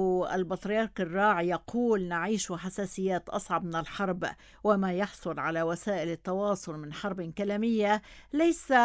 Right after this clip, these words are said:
حرية، بل انحدار مقلق، والسباحة في الكرامات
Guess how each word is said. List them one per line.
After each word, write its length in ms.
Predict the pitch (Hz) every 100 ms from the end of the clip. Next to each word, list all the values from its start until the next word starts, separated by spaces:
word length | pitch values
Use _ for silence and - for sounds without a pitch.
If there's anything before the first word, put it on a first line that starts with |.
| -
حرية، 1040 | - - 226 220 247 208 165 175 208 240 _ _ - - - - -
بل 480 | 196 190 175 226 226
انحدار 880 | 214 202 - 214 240 247 196 160 - - - _ - - - -
مقلق، 640 | 202 233 - - 196 233 - -
والسباحة 760 | 175 180 - 202 220 214 -
في 140 | 170 196
الكرامات 800 | 196 220 220 214 233 233 226